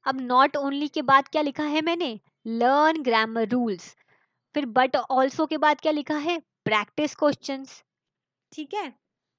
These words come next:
तो क्या होगा यहाँ पर? अब क्या होगा? अब देखो यहाँ पर मैंने but also के बाद सिर्फ सवाल लिखे हैं, कोई वर्ब है नहीं। तो we will learn पहले आएगा, तो we will learn not only के बाद क्या आया? Grammar rules,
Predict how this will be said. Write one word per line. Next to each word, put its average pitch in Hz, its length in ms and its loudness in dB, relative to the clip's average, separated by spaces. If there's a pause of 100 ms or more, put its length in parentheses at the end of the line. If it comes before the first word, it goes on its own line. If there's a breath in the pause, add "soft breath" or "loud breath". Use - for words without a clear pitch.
(380)
तो 277 80 -16
क्या 302 260 -6
होगा 330 260 -4
यहाँ 370 220 -8
पर? 233 280 -10 (1500)
अब 254 240 -12 (120)
क्या 302 140 -2
होगा? 302 240 -4
अब 240 80 -4
देखो 247 280 -6
यहाँ 294 220 -4
पर 320 140 -2
मैंने 302 200 -8
but 277 220 -2
also 269 340 -6
के 311 120 -10
बाद 302 180 -4
सिर्फ - 260 -8
सवाल 240 400 2
लिखे 269 260 -8
हैं, 240 80 -8
कोई 285 180 -4
वर्ब 254 340 -2
है 349 160 -2
नहीं। 202 360 -10 (400 loud breath)
तो 294 100 -2
we 302 340 0
will 320 240 -2 (800 soft breath)
learn 285 600 0
पहले 285 360 -2
आएगा, 240 440 0 (220 soft breath)
तो 294 100 -2
we 285 240 -2
will 302 340 -2
learn 226 260 0 (400)
not 302 360 4
only 294 300 -2 (300)
के 269 100 -6
बाद 269 240 4
क्या 320 160 -2
आया? 320 160 -2
Grammar 226 500 -4
rules, 370 320 -2